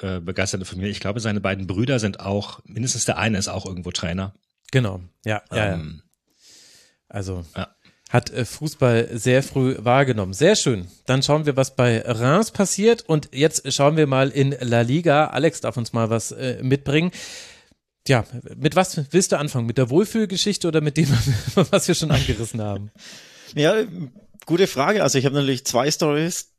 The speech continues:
Speaker 3: Champions League, weil drei Spanier dabei sind, ist die naheliegendste und offensichtliche, weil sonst nicht viel passiert ist, vor allem nicht viel Spannendes in La Liga.
Speaker 2: Mhm.
Speaker 3: Deswegen ist das zweite Thema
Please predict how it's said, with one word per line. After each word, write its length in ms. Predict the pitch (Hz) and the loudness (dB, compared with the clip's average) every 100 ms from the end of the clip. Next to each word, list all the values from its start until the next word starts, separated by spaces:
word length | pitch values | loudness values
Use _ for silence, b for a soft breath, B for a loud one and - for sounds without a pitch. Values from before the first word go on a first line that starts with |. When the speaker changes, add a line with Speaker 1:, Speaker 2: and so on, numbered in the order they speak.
| - | -2
Speaker 3:
Champions 360 | 151 147 156 156 | 0 0 -4 -4
League, 240 | 156 143 _ | -6 -8 _
weil 340 | - 120 131 120 | -8 -4 -2 -2
drei 200 | 113 123 | 0 0
Spanier 360 | - 117 143 | 0 -2 0
dabei 320 | 127 123 120 127 | -2 -2 -2 -2
sind, 200 | 127 123 | -2 -4
ist 240 | - - | -6 -6
die 140 | 120 | -2
naheliegendste 800 | 110 107 123 135 131 139 139 - | 2 2 2 2 -2 -2 -2 0
und 80 | 120 | 0
offensichtliche, 800 | 120 110 117 127 - 135 139 123 | 0 -2 -4 -4 -8 -4 -2 2
weil 200 | 101 117 | 2 2
sonst 360 | 107 117 135 - | 2 2 0 -2
nicht 220 | 147 - | -4 -4
viel 180 | 156 147 | -8 -6
passiert 460 | 143 131 151 165 | -4 -2 -2 -4
ist, 100 | 165 | -4
vor 140 | - 113 | 0 0
allem 100 | 123 | 0
nicht 140 | 120 | -4
viel 140 | - 107 | -6 -6
Spannendes 520 | - 127 147 165 165 | -2 0 0 -4 -4
in 220 | 170 151 | -4 -2
La 100 | 147 | -2
Liga. 380 | 151 165 175 170 | -2 -2 -2 -4
Speaker 2:
Mhm. 80 | 117 B - | -8 B -10
Speaker 3:
Deswegen 220 | 120 139 | -2 -2
ist 140 | - | -2
das 100 | 123 | -4
zweite 380 | - 127 156 151 | 0 0 2 -2
Thema 360 | 156 147 139 | -2 -2 -2